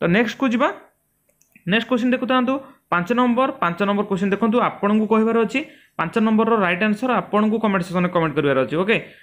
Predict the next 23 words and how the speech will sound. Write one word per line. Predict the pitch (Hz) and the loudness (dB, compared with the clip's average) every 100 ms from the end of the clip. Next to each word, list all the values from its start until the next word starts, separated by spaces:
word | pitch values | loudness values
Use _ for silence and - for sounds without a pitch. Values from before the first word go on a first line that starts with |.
| - | -4
ଦେଖି | 170 214 | -2 2
ନିଅନ୍ତୁ | 220 220 | 2 0
କୋଶ୍ଚିନ୍ | 214 180 214 208 | 0 0 0 0
କ'ଣ | 214 214 | 2 2
ଦେଇଛି | 220 226 320 - - - | 2 0 -4 -8 -20 -6
ନା, | 254 - | -4 -2
ୱାର୍ଲଡ | 156 156 196 254 277 - | 0 0 0 0 -4 -4
ଅଛି, | 208 226 - - - | -2 0 -4 -14 -8
ଆପଣମାନଙ୍କର | 135 175 196 202 214 | -4 -2 0 2 2
ଯୋଉ | 202 160 175 | 2 4 4
ଭଳିଆ | 190 196 | 4 4
ଏବେ, | 180 196 | 2 0
ଅ, | - - 147 143 | 0 2 2 2
ଯାହା | 127 160 180 | 0 0 0
ବି | 175 214 | 0 2
ହେଲା, | 180 165 175 196 185 - 151 | 2 2 2 2 0 -4 -6
ସବୁ | - 156 180 | -2 -2 -2
ଡେ, | 156 185 135 | 0 0 2
ମ୍ୟାଲେରିଆ | 147 165 160 156 | 2 2 2 0
ଡେ, | 143 156 160 160 - - 139 | 2 2 2 2 -2 -6 -2
ଅ, | |
ଟିବି | 147 160 143 170 | 0 0 2 0
ଡେ, | 143 156 175 175 | 2 2 4 2